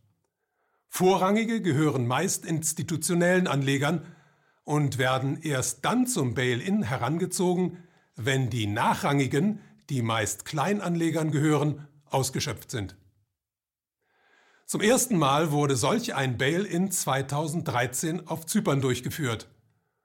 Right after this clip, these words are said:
Und zwar ohne jegliche rechtliche Grundlage, denn die gilt in der E U erst seit zweitausendsechzehn. Damals wurden allen Gläubigern und Kunden ab einem Betrag von einhunderttausend Euro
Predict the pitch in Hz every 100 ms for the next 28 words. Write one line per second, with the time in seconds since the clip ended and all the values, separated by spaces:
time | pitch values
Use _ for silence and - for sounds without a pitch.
0 | _ - 143 131 - 120 127 110 127 -
1 | 214 240 240 233 220 139 156 156 156 180
2 | 135 127 - 147 175 147 196 196 135 131
3 | 120 - - _ _ _ - 123 110 190
4 | 254 247 247 151 165 180 - 147 123 120
5 | - 123 120 196 233 - 123 135 - -
6 | 139 139 - 117 120 135 143 156 147 131
7 | - 135 101 92 - _ _ _ _ _
8 | _ _ _ _ _ _ _ 143 160 208
9 | 240 247 - - 123 123 120 113 110 -
10 | 170 233 233 190 151 160 175 165 151 120
11 | - 202 233 220 214 - 196 - - 151
12 | 131 127 - 123 156 - 143 123 - 151
13 | 196 180 165 160 139 123 131 151 180 175
14 | 175